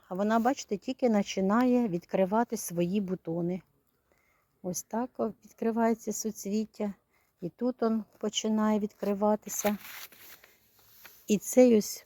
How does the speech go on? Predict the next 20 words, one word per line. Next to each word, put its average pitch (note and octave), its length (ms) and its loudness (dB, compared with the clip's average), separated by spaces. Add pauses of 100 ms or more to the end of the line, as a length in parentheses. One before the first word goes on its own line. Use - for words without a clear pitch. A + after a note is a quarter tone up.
бутончик A#3 840 2 (160)
тут, - 340 -4 (800)
ну, A#3+ 140 -2
не G#3 160 4
знаю, E3+ 360 -2
чи F3+ 140 -8
цей F#3+ 200 2
процвіте, G#3+ 680 0
чи - 240 -4
ні. F3 280 0 (600)
От. F3+ 200 -6 (1000)
Е, F3 420 -2 (920)
вона A#3 200 2
теж G3 320 2
має, F#3 480 2 (960)
е, F#3+ 200 2
такі F#3+ 480 -2 (880)
своєрідну G3 760 4
форму F#3 440 0
квітів C#4 580 -2